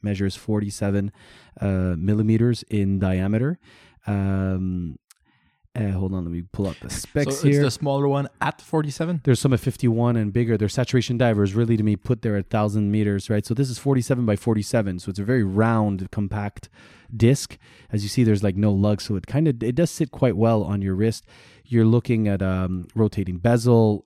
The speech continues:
Speaker 1: It has, um, a Lumabrite. The satur-, the, the fucking lume on this is incredible. The deep, rich, dark, uh, face, um, of the dial that says Marine Master Professional three hundred meters is great. But what,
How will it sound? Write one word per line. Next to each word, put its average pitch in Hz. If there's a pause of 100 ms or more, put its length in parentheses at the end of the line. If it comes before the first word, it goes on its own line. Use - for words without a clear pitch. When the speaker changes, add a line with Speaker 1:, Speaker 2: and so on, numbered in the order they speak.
Speaker 1:
It 101
has, 95
um, 92 (840)
a 104
Lumabrite. 107
The 110
satur-, -
the, 104
the 107
fucking 120
lume 117
on 101
this 98
is 92
incredible. 92
The 101
deep, 135
rich, 117
dark, 113 (220)
uh, 101
face, 110 (460)
um, 98
of 104
the 107
dial 104 (300)
that 101
says 98
Marine 104
Master 101
Professional 101
three 107
hundred 98
meters 101
is 92
great. 95
But 110
what, 120